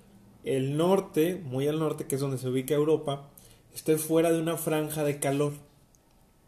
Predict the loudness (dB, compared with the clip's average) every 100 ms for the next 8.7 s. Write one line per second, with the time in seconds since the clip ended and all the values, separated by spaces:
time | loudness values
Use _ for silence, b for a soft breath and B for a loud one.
0 | _ -20 _ -12 -4 -2 0 0 2 2
1 | 4 2 2 -2 -10 -8 -2 0 2 2
2 | 2 -2 B B B -4 -2 0 0 0
3 | 0 0 2 6 6 6 2 -4 -14 _
4 | -10 -6 -6 -4 -4 -2 0 0 0 -6
5 | -10 -20 b b b b b -12 -6 -4
6 | 0 2 2 2 2 2 2 0 0 -2
7 | 0 2 2 2 2 0 -2 -4 -4 -6
8 | -8 -8 -4 -4 -4 -6 -10